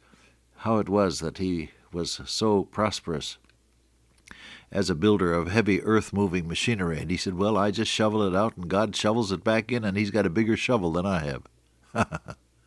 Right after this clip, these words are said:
Yeah. I, so, I don't know, do I, what, uh, God may be whispering to your heart. But I know that as you wait before him,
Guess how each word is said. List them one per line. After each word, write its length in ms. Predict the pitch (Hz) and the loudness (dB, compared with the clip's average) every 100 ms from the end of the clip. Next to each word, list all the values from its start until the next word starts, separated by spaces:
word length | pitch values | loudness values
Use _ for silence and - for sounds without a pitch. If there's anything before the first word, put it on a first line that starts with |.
| _ _ _ _ _ _ _ _ - | _ _ _ _ _ _ _ _ -18
Yeah. 200 | 58 60 71 _ _ _ _ - | -16 -18 -20 _ _ _ _ -4
I, 140 | 90 | -2
so, 200 | - 117 - - - | 4 2 2 -10 2
I 220 | 139 196 | 10 10
don't 260 | 208 160 131 | 10 8 6
know, 420 | 139 156 73 71 92 | 8 8 6 0 6
do 180 | 135 | 8
I, 240 | 101 76 - _ - - - | 8 4 -6 _ -18 -18 -2
what, 360 | - 143 - - | 6 6 6 2
uh, 280 | 107 95 76 - 87 | 4 4 0 -6 4
God 300 | 127 139 113 | 6 6 4
may 120 | 113 | 2
be 120 | 104 | 2
whispering 480 | 117 143 - 113 82 | 4 2 2 0 0
to 80 | 92 | 4
your 220 | 151 220 | 6 6
heart. 420 | - - - - - _ _ _ _ _ _ _ _ - - - - - - - | 2 -6 -8 -14 -20 _ _ _ _ _ _ _ _ -20 -20 -20 -20 -20 -20 -8
But 140 | 85 | -2
I 80 | 90 | 2
know 260 | 127 147 | 4 6
that 160 | 110 98 | 6 6
as 200 | 101 82 | 4 2
you 100 | 92 | 2
wait 300 | 90 123 - | 4 4 2
before 320 | 92 101 98 | -2 0 0
him, 420 | 85 131 82 78 | 2 -2 -2 -8